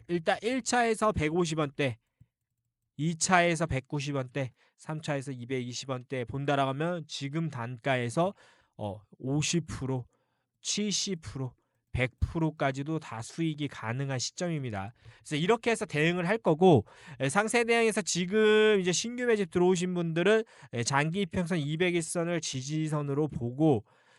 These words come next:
어, 추가 대응을 할지 말지를 판단하면 될 것 같고, 혹시나 알트코인 하락 그리고 비트코인의 약세로 다시 전환됐을 때 이 이평선들을 일, 일 차, 이 차에서 일 차,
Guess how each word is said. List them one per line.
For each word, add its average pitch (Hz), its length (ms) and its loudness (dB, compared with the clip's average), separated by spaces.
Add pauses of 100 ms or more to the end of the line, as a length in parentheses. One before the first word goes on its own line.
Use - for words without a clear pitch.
(160)
어, 110 320 -4
추가 170 260 0
대응을 156 300 2
할지 175 300 -2
말지를 147 640 0 (120)
판단하면 180 440 0
될 127 100 0
것 - 120 -8
같고, 127 460 -2 (220)
혹시나 247 580 2
알트코인 208 760 2
하락 190 340 2
그리고 165 180 0
비트코인의 175 760 -2
약세로 151 500 0
다시 127 280 -2
전환됐을 131 640 -4
때 147 260 0 (360)
이 165 240 2
이평선들을 202 800 0 (180)
일, 233 300 -2 (320)
일 233 260 0
차, 196 240 2
이 151 160 0
차에서 151 380 0
일 208 260 -4
차, 120 400 -4